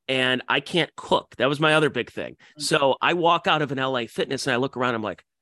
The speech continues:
Speaker 1: <sighs> "There's a Chipotle over there, Panda Express there. There's this, this, this." I'm so distracted that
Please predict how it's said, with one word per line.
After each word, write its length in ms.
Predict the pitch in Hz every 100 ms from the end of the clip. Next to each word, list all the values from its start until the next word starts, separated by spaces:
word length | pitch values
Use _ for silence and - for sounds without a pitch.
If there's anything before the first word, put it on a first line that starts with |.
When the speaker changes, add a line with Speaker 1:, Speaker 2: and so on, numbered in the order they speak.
| _ _ _ _ _ _ -
Speaker 1:
<sighs> 380 | 855 880 880 855
"There's 160 | 135
a 60 | 120
Chipotle 500 | - - 156 180 185
over 200 | 175 165
there, 340 | 139 135 135
Panda 380 | 131 - 139 160
Express 480 | 156 - - 147 -
there. 420 | 117 123 120 120
There's 240 | 113 104 -
this, 260 | 151 151
this, 240 | - 147 -
this." 240 | 143 131
I'm 120 | 110
so 220 | 123 - 151
distracted 760 | 143 - 143 147 - 117 - -
that 240 | 135 127